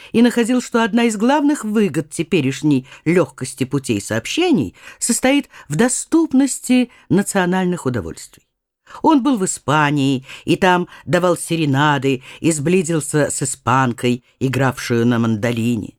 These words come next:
В Швейцарии убил Гемза. В Англии скакал в красном фраке через заборы и на пари убил двести фазанов. В Турции был в гареме.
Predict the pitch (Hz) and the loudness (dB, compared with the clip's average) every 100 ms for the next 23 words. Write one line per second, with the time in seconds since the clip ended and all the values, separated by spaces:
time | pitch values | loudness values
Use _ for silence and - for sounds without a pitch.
0 | _ _ _ - 226 247 - 226 226 247 | _ _ _ -2 2 2 2 2 2 2
1 | 262 254 - - 208 180 226 240 226 - | -2 -4 -10 -4 0 2 2 2 -2 -10
2 | _ 131 180 170 160 147 165 170 - _ | _ 0 2 4 2 -2 -4 -6 -10 _
3 | _ _ _ _ - - - _ - 196 | _ _ _ _ -20 -20 -20 _ 0 4
4 | 196 196 190 214 226 - - 196 196 190 | 4 2 -2 -2 -2 -6 -4 -2 0 0
5 | 208 - _ - - 196 - 208 202 247 | 0 -6 _ -6 0 0 2 -2 0 2
6 | 247 160 135 151 135 123 123 139 294 269 | 2 0 -4 -2 -2 0 0 2 2 2
7 | 131 - - - 196 175 175 208 269 208 | 0 -4 -6 0 2 2 2 2 2 0
8 | 151 208 233 254 - _ 120 143 170 - | 0 2 0 -2 -10 _ -4 2 2 0
9 | - 202 208 226 294 104 - _ _ _ | -4 -2 0 0 0 -2 -8 _ _ _
10 | _ _ - - - - 196 208 - 240 | _ _ -20 -16 -6 0 2 2 0 -2
11 | 208 165 180 160 196 240 226 107 85 - | 0 0 -2 0 0 0 0 -2 -8 -18